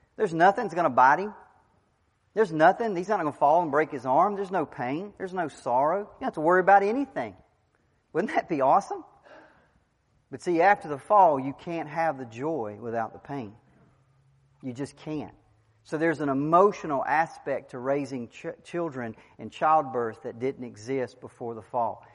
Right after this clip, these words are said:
Now, I wanna close with this. Is there anything a woman can do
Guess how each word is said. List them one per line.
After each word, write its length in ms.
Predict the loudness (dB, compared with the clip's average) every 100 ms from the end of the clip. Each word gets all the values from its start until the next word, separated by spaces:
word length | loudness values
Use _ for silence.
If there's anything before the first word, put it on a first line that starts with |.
| _ _
Now, 300 | -2 0 0 -4
I 40 |
wanna 160 | -4 -4
close 340 | 0 0 0
with 120 | -6
this. 300 | -6 -6 -10 _ _ _ _ _ _ _ _ _ _ _ _ _ _ _ _ _
Is 140 | 0
there 160 | 2 2
anything 640 | 2 0 -2 -2 -2 0 0
a 60 |
woman 480 | 2 2 2 0 -6
can 280 | -8 -10 -6
do 540 | -2 -2 -2 -6 -10